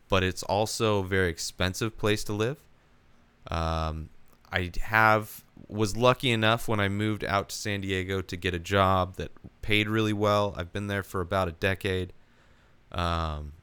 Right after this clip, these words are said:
you know, it's afforded me many opportunities in San Diego, not only to live in San Diego, but to also own property,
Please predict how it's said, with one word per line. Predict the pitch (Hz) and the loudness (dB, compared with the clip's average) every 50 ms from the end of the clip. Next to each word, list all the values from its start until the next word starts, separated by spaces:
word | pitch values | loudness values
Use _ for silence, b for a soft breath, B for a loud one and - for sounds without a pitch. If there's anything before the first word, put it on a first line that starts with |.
| _ _ | _ _
you | - 92 90 | -10 -6 -4
know, | 87 87 87 | -2 -2 -4
it's | - - | -4 -4
afforded | 98 - - - 101 101 98 95 | -8 -6 -4 -2 0 0 0 0
me | 95 101 101 98 98 | -2 -2 -2 -2 -2
many | 98 98 98 98 98 98 95 | -2 -2 -2 -2 0 0 0
opportunities | 92 90 - - - - 113 110 110 107 101 104 104 104 101 101 - - - - | 0 0 -2 -6 -8 -6 -4 -4 -2 -2 -2 -2 -2 -2 -2 -4 -6 -10 -10 -10
in | 98 | -10
San | 92 - - 101 98 | -8 -6 -4 -4 -2
Diego, | 101 95 98 98 98 95 98 98 | -2 0 0 0 2 2 0 0
not | 98 98 92 95 95 | 0 0 0 0 -2
only | 98 101 98 95 95 90 | -2 -4 -4 -6 -6 -8
to | - - | -8 -8
live | 95 95 104 107 107 | -6 0 0 0 2
in | 107 107 101 | 0 -2 -4
San | - - 104 101 101 | -4 -4 -4 -2 -2
Diego, | 98 98 95 95 95 92 98 95 | -2 -2 -2 -2 -2 -2 -2 -4
but | 92 92 - 90 - - | -4 -4 -6 -6 -6 -6
to | - 87 | -8 -6
also | 92 92 90 87 - 92 85 - | -4 -4 -4 -4 -4 -6 -6 -6
own | - 90 92 90 87 | -6 -6 -6 -6 -6
property, | - - 95 95 92 - - 95 95 92 90 - | -4 -2 0 0 0 0 0 -2 -2 -4 -4 -8